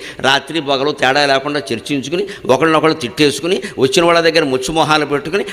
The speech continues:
వాళ్ళ దగ్గర కూడా ఇదే సమస్య చెప్పి, ఇక వీళ్ళ ఇంటికి వచ్చినప్పుడల్లా ఏదో ఒకటి చెప్తున్నారు, ఇంటికి రాకూడదనే పరిస్థితి కల్పిస్తాం మనం. ఎక్కడ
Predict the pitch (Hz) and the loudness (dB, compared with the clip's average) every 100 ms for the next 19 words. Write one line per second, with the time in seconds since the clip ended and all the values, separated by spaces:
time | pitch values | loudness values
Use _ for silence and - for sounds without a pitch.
0 | - 127 156 - 165 156 165 135 139 165 | -2 0 2 0 0 2 2 2 2 0
1 | 170 160 160 151 151 156 196 196 - 139 | 0 -2 -2 0 0 2 2 0 -4 0
2 | 156 151 143 170 156 135 180 160 165 170 | 2 2 0 0 0 2 0 0 2 2
3 | 123 147 180 165 143 139 165 165 143 147 | 2 0 0 0 -2 -2 0 0 0 -2
4 | 156 131 143 170 180 170 160 160 135 135 | -2 2 2 2 0 0 0 -2 0 -2
5 | 151 - 202 143 101 101 - 90 73 60 | -2 -4 -4 -2 -4 -8 -10 -12 -10 -14
6 | 50 - | -16 -18